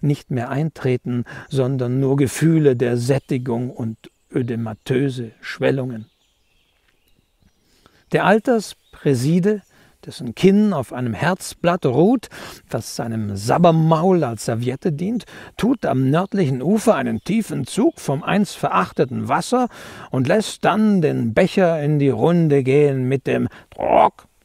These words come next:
Tronk, Tronk. Und unmittelbar schallt über das Wasser aus irgendeiner fernen Bucht das gleiche Kommando zurück.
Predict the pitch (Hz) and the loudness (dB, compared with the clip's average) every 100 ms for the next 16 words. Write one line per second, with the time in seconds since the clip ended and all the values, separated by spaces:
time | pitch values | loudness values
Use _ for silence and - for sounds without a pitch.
0 | _ _ _ - - 196 240 277 208 - | _ _ _ -6 0 6 6 6 0 -10
1 | _ _ _ - - 160 180 240 277 214 | _ _ _ -12 -4 2 6 6 6 2
2 | - - - _ 196 220 - - - 262 | -6 -18 -20 _ 2 2 0 -8 2 4
3 | 311 220 185 185 240 208 - - 185 220 | 6 4 4 2 0 -4 -4 -4 -2 -2
4 | 262 - 220 165 147 147 170 196 233 156 | -4 -4 0 2 2 2 0 2 0 2
5 | 143 208 294 190 175 160 131 - 190 214 | 0 -2 0 0 0 -2 -2 -4 -2 0
6 | 135 120 220 - - - - - 220 180 | 0 0 -2 -2 -14 -20 -20 -6 -4 -4
7 | - 147 117 117 131 123 156 139 120 117 | 0 0 0 -4 -6 -2 -2 0 -2 -2
8 | 135 - 185 131 113 - | -4 -2 -2 -2 -4 -8